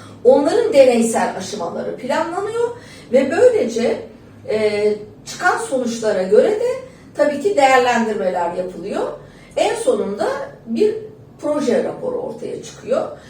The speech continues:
Bu çocuklarımız bir defa makale okumayı, makale yazmayı,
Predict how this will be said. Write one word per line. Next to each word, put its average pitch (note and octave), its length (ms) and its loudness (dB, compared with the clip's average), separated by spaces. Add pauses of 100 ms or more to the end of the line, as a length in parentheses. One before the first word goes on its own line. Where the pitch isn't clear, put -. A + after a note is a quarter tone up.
(200)
Bu C#4+ 120 -6
çocuklarımız F4 720 2
bir D4 80 -10
defa D4 320 -2 (320)
makale D4 540 0
okumayı, G#3+ 580 -2
makale B3+ 480 0
yazmayı, G#3+ 680 0